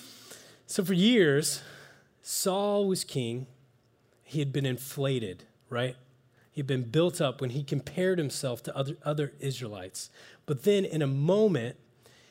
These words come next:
he started comparing himself to David, and everything became deflated, okay? So here's the first thing I want us to hear about comparison that's true for all of us.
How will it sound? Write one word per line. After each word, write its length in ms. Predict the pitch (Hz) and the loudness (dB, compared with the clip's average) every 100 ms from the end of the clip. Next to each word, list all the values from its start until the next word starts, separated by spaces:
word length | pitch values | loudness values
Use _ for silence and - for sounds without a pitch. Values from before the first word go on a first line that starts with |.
| _ | _
he 120 | 147 | -8
started 360 | - 165 147 139 | -6 -2 -2 -2
comparing 500 | 151 139 160 160 147 | -6 -4 -2 0 0
himself 420 | 120 - 135 - | -2 -4 -6 -8
to 80 | 123 | -12
David, 840 | 113 - 220 240 214 107 98 98 - - _ - | -12 -4 -2 0 0 -2 -8 -12 -16 -20 _ -14
and 120 | 117 - | -12 -4
everything 720 | 160 170 143 143 127 120 117 _ _ _ | -4 -4 -6 -6 -6 -6 -8 _ _ _
became 480 | - - 143 127 117 - 110 110 | -12 -10 -6 -6 -8 -10 -14 -4
deflated, 760 | 143 143 - 117 98 87 87 95 | -2 0 -4 -10 -10 -10 -12 -10
okay? 360 | 117 135 131 - - | -4 -2 -2 -6 -12
So 160 | - 160 | -2 2
here's 200 | 247 233 | 4 2
the 60 | |
first 520 | 233 - 196 214 - | 0 4 4 4 2
thing 320 | 180 156 143 139 | 0 2 2 0
I 40 | |
want 180 | 139 165 | 0 0
us 100 | 151 | -2
to 80 | - | -6
hear 500 | 139 160 135 127 120 - - - | -6 -4 -2 -2 -4 -12 -20 -8
about 320 | 131 131 139 | -2 -2 -2
comparison 560 | 135 - 131 123 131 | -6 -2 -2 -2 -4
that's 200 | 120 113 | -4 -6
true 220 | - - 165 | -8 -4 -4
for 220 | - 143 | -4 -4
all 180 | 120 113 | -2 -4
of 80 | |
us. 240 | 107 98 | -4 -8